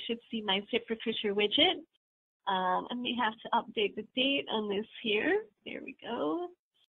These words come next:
Oh, I just have the one at the moment. So we can see that my account executive has been posted out to ZipRecruiter, and we're using the free option. So that's just a way for you to track that information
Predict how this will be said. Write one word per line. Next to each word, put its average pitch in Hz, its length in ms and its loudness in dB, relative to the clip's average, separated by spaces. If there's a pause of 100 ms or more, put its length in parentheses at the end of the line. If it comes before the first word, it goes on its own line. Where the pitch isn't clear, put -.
(840)
Oh, - 240 -10
I 190 80 -4
just 202 260 -6
have 220 160 -2
the 208 80 -2
one 190 360 0
at 175 180 -4
the 190 80 -6
moment. 254 560 0 (500)
So 220 140 2
we 220 120 -2
can 233 200 -4
see 269 160 2
that - 180 -2
my 214 580 8
account 359 320 6
executive 247 760 2 (160)
has 240 100 -2 (100)
been 233 220 -2
posted 285 380 0
out 214 160 4
to - 340 -4
ZipRecruiter, 233 680 2 (400)
and 208 160 0
we're 214 80 4
using 220 340 4
the 220 140 4 (160)
free 208 320 2
option. 185 680 4 (540)
So 269 60 -2
that's 311 180 -2
just 370 200 -4
a 330 60 2
way 285 260 6
for 294 60 -2
you 247 220 -2
to 220 80 -4 (180)
track 240 300 6 (240)
that 208 280 8
information 214 920 -2